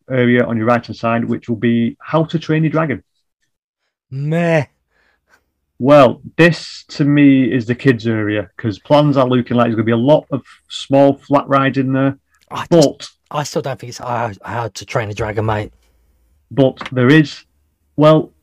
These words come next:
Speaker 1: I can tell you one thing that is guaranteed. There is a roller coaster in it,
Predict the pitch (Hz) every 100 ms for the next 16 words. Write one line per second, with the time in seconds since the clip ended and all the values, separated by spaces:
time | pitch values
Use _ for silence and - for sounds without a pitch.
0 | _ 123 - 117 156 147 139 147 131 123
1 | 123 107 123 113 113 123 120 - 120 110
2 | 104 156 151 139 147 139 123 117 - 120
3 | -